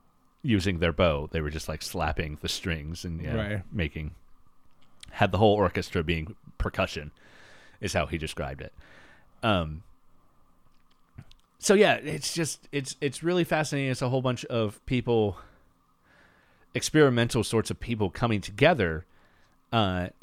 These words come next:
Speaker 1: relatively early, not hugely early. Sixty-five is,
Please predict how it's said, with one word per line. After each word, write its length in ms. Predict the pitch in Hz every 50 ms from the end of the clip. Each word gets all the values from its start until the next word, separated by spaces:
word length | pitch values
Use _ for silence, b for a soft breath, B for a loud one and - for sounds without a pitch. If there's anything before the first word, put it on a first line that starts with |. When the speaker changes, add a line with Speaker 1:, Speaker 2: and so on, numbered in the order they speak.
| _ _ _ _ -
Speaker 1:
relatively 640 | 202 262 285 294 226 - - 117 82 78 78 73
early, 260 | - - 76 92 151 262
not 260 | 311 269 180 - -
hugely 580 | - - - 208 214 190 143 120 101 90 80 73
early. 300 | - 139 71 73 120 156
Sixty-five 720 | - - 254 - - - 147 127 - 117 104 92 85 80 82
is, 280 | 82 80 - - -